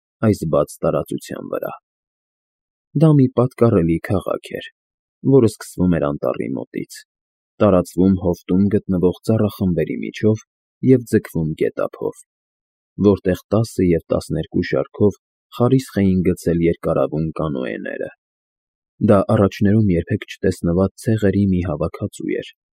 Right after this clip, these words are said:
Գետափը հազարավոր մաղոններով զբաղեցված էր այդ ցեղերով։ Այստեղ կային Ֆրոնային անծանոթ ցեղերի հնդկացիներ՝ իրենց կանանց,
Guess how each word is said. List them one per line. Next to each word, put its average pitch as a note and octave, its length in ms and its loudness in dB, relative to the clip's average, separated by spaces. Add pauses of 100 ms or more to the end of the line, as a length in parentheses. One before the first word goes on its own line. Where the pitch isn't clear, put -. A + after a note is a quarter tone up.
(580)
Գետափը C#3+ 580 2
հազարավոր F2+ 640 2
մաղոններով F2 600 2
զբաղեցված E2 760 -2
էր F2 140 -2 (100)
այդ G2 220 0
ցեղերով։ - 600 -4 (1040)
Այստեղ F2 400 2
կային D#2 420 2 (160)
Ֆրոնային G#2 680 2
անծանոթ F#2+ 640 -2
ցեղերի F#2+ 480 -2
հնդկացիներ՝ E2+ 800 -4 (460)
իրենց A2+ 360 2
կանանց, D#2+ 540 -2